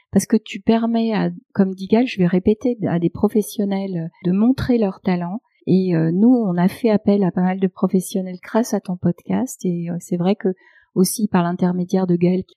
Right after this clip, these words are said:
qui nous envoie des, des WhatsApp, euh, « Et celui-là, vous l'avez entendu, et celui-là, vous l'avez en-, écouté, et celui-là, il est hyper intéressant. » Ils sont tous hyper intéressants.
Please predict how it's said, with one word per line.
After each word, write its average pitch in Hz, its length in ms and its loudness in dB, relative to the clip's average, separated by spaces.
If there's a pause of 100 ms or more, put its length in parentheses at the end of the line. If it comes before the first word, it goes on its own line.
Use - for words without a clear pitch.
qui 202 120 -4
nous 185 180 2
envoie 185 260 2
des, 165 400 -4
des 180 140 2
WhatsApp, 185 640 -2
euh, « 165 280 0
Et 247 140 4
celui-là, 254 440 2
vous 233 100 -6
l'avez 202 220 0
entendu, 202 360 -4
et 247 120 2
celui-là, 247 420 0
vous 247 120 -2
l'avez 202 340 0
en-, 190 80 -8 (100)
écouté, 220 360 -2 (320)
et 247 100 6
celui-là, 269 400 4
il 240 120 2
est 226 80 2
hyper 226 280 0
intéressant. » 208 500 0
Ils 208 120 -2
sont 226 180 -2
tous - 380 -10
hyper 208 320 0
intéressants. 180 480 -4